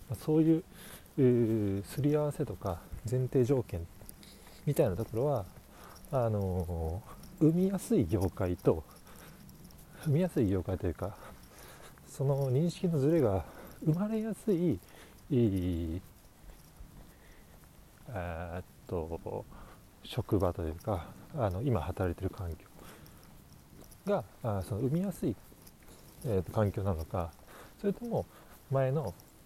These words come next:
僕の製造業で働いた時みたいに、えーと、基本的には業界の中だけで行われる会議が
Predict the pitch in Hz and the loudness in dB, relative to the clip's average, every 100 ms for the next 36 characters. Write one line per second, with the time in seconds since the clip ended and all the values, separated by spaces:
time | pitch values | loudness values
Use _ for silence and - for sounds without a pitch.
0 | - - 135 107 113 107 95 127 110 110 | -16 -8 -4 -2 0 -2 0 4 6 6
1 | 95 87 87 - 160 131 92 98 92 104 | 6 4 -2 -8 -6 -2 0 0 0 0
2 | 92 - 101 92 113 190 131 - - - | -4 -6 -6 -6 -8 -6 -8 -10 -18 -20
3 | - - - 131 113 107 98 98 120 190 | -20 -20 -6 -2 0 0 -2 -4 -4 -2
4 | 190 202 226 131 80 - - - - 113 | -2 -2 0 0 0 -8 -16 -12 2 4
5 | 104 104 98 185 - 104 - 87 78 - | 4 2 -2 0 2 2 0 -2 -4 -10
6 | - - - - 120 123 107 92 95 107 | -20 -16 -16 -12 -4 0 2 2 -2 0
7 | 95 80 92 | 0 0 -6